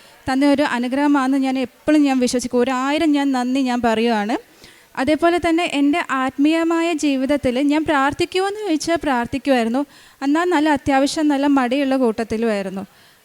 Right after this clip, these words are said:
പക്ഷേ ഈ ഉടമ്പടി എടുത്തതിൽ പിന്നെ എനിക്ക് തന്നെ ഒരു ഭയങ്കര ഒരു ഇതാവാൻ തുടങ്ങി. എന്തുകൊണ്ട് ഞാൻ, എനിക്ക് ഇത്രയും അനുഗ്രഹങ്ങൾ ഓരോ ദിവസവും ഇങ്ങനെ എനിക്ക് അമ്മ മാതാവ് തന്നുകൊണ്ടിരിക്കുക.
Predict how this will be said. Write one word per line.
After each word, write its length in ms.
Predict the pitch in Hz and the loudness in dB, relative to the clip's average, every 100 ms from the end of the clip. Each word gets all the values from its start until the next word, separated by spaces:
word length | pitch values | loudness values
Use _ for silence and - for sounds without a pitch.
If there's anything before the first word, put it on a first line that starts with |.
| - | -6
പക്ഷേ 260 | 285 - 349 | -6 -2 -2
ഈ 100 | 359 | 4
ഉടമ്പടി 440 | 311 302 302 359 | 6 6 4 0
എടുത്തതിൽ 500 | 392 285 285 302 320 302 | 0 -2 -4 -4 -4 -2
പിന്നെ 340 | 262 220 269 - | -4 -2 -6 -4
എനിക്ക് 340 | 262 294 - 330 | -4 -2 -2 -2
തന്നെ 140 | 302 | 0
ഒരു 160 | 302 294 | 0 -2
ഭയങ്കര 380 | 254 240 262 285 | -4 -4 -2 0
ഒരു 80 | 262 | 0
ഇതാവാൻ 400 | 214 262 226 220 | -2 -4 -4 -6
തുടങ്ങി. 380 | 208 202 202 190 - - - 240 | -6 -8 -10 -14 -18 -20 -12 -2
എന്തുകൊണ്ട് 560 | 262 269 330 294 247 | -2 0 2 2 0
ഞാൻ, 380 | 240 254 277 311 | -2 -2 -2 -2
എനിക്ക് 320 | 302 247 277 | -2 -2 -4
ഇത്രയും 300 | 302 339 349 | -4 -4 -2
അനുഗ്രഹങ്ങൾ 480 | 285 285 302 320 330 | 0 -2 -2 -2 0
ഓരോ 280 | 294 277 339 | 4 4 2
ദിവസവും 640 | 269 269 277 - - 359 | 0 -2 -4 -6 -2 0
ഇങ്ങനെ 260 | 349 277 285 | 0 0 -2
എനിക്ക് 160 | 269 | -2
അമ്മ 180 | 285 254 | -2 -2
മാതാവ് 400 | 247 254 254 269 | 0 0 0 -2
തന്നുകൊണ്ടിരിക്കുക. 800 | 285 240 220 233 240 208 208 208 | -2 -2 -2 -2 -2 -4 -6 -10